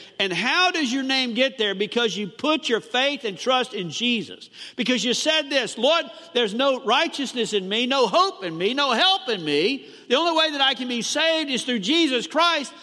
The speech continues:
The only answer I have to get into heaven is Jesus Christ. I put my faith and my trust in him. And when I come to heaven, I want my name in that Lamb's Book of Life because I'm putting my trust in him, not in me."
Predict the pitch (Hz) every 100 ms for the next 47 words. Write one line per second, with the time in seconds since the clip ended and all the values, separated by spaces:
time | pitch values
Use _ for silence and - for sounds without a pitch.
0 | - - 294 311 285 320 349 285 294 302
1 | 294 254 294 277 240 311 330 277 240 170
2 | 302 320 254 214 285 330 302 - - -
3 | - 262 - 370 320 262 - 302 359 294
4 | 269 240 233 - 320 - 269 233 320 285
5 | 247 - - - 262 320 392 - 349 302
6 | 285 349 262 - - - 330 381 359 277
7 | 339 392 381 302 254 247 233 233 247 294
8 | 262 233 240 240 262 285 269 220 226 220
9 | 196 - 320 311 220 208 - 277 240 220
10 | 190 254 233 190 214 226 196 180 294 -
11 | -